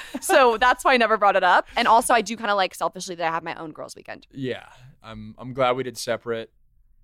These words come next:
Speaker 1: But I, I do think for the right squad, especially if everyone's the same age group and phase of life, I think it's a good time.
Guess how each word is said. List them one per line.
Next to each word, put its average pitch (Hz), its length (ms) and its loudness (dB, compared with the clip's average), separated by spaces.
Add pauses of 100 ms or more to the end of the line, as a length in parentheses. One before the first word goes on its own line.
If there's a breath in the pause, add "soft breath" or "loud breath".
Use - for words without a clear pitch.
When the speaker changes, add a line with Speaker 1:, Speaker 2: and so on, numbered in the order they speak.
(200)
Speaker 1:
But 110 180 -2
I, 104 180 -6
I 113 60 -4
do 120 200 -4
think 120 280 -6
for 147 120 -6
the 139 80 2
right 139 220 2
squad, 131 520 2
especially 135 400 -4
if 131 60 -10
everyone's 127 400 -8
the 117 80 -16
same 120 340 -8
age 113 260 -10
group 127 300 -12
and 117 120 -20
phase 117 240 -8
of 113 60 -18
life, 107 260 -10
I - 40 -20
think 107 120 -20
it's 95 100 -20
a 104 40 -20
good 95 140 -20
time. 92 280 -20